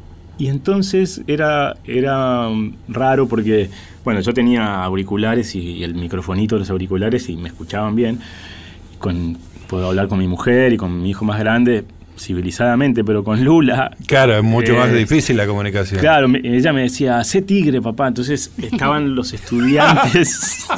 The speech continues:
Speaker 1: <laughs> los estudiantes en la cafetería y veían un tipo que de golpe hacía, "Ra". <laughs> Y al principio me daba vergüenza, pero después, eh, no me importó nada. Ya al final era el payaso firulete, más o menos. Y,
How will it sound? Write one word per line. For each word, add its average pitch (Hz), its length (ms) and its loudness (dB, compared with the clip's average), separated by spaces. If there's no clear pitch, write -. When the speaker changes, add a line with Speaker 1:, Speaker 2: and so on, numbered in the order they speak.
Speaker 1:
<laughs> - 520 -14
los 180 220 0
estudiantes 175 720 4
en 170 80 4
la 170 80 4
cafetería 165 560 4
y 165 40 4
veían 160 280 4
un 165 140 2
tipo 175 320 2
que 147 60 4
de 139 40 6
golpe 160 240 4
hacía, 139 200 0
"Ra". 127 1300 8
<laughs> - 1400 -4
Y - 80 -2
al 160 160 2
principio 185 600 2
me 156 140 6
daba 135 300 6
vergüenza, 160 380 4
pero 143 180 4
después, 185 380 2
eh, 135 180 2
no 139 80 4
me 151 100 4
importó 120 400 4
nada. 117 340 2
Ya 120 200 2
al 113 120 2
final 120 260 4
era 127 120 6
el 107 100 2
payaso 110 420 -2
firulete, 117 580 4
más 110 160 0
o 104 60 0
menos. 120 280 2
Y, 233 60 2